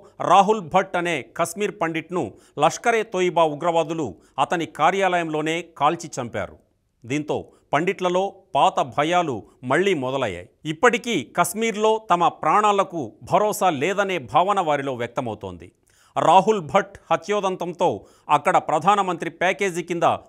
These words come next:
ఉద్యోగాలు పొందిన నాలుగు వేల మంది కశ్మీరీ పండిట్లు నిరసన బాట పట్టారు. తమను సురక్షిత ప్రాంతాలకు తరలించే వరకు నిరసనను విరమించుకోబోమని స్పష్టం చేశారు. ఈ నేపథ్యంలో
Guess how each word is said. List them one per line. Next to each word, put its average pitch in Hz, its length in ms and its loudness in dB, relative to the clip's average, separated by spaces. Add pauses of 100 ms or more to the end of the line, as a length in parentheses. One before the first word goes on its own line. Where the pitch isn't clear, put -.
ఉద్యోగాలు 190 500 2
పొందిన 170 380 -6
నాలుగు 170 360 0
వేల 170 220 -2
మంది 160 260 -4
కశ్మీరీ 202 520 -4
పండిట్లు 170 640 -6 (340)
నిరసన 180 420 0
బాట 135 320 2
పట్టారు. 98 460 -6 (360)
తమను 170 380 0 (160)
సురక్షిత 226 400 0
ప్రాంతాలకు 202 640 0
తరలించే 196 480 0
వరకు 185 460 -2 (240)
నిరసనను 196 640 0 (160)
విరమించుకోబోమని 175 1120 0 (120)
స్పష్టం 151 500 -4
చేశారు. 101 360 -6 (280)
ఈ 185 100 0
నేపథ్యంలో 208 720 0